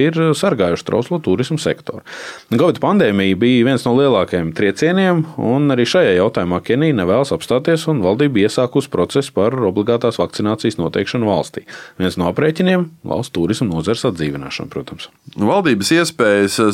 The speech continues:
Speaker 2: stabilizēt un attīstīt ekonomiku, nu, bremzē tādi faktori, gan kā infrastruktūras problēmas, vides degradācija, sausuma periodi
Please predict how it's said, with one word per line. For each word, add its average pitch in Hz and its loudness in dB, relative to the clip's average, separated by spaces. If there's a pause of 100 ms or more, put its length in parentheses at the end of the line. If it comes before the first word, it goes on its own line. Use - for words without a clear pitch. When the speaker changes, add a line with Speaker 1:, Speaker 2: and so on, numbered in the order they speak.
Speaker 2:
stabilizēt 120 2 (180)
un 110 2
attīstīt 92 0
ekonomiku, 98 0
nu, 110 0
bremzē 120 2
tādi 110 0
faktori, 92 0
gan 110 -2
kā 80 0
infrastruktūras 87 -2
problēmas, 82 0
vides 95 2
degradācija, 85 0
sausuma 110 0
periodi 92 2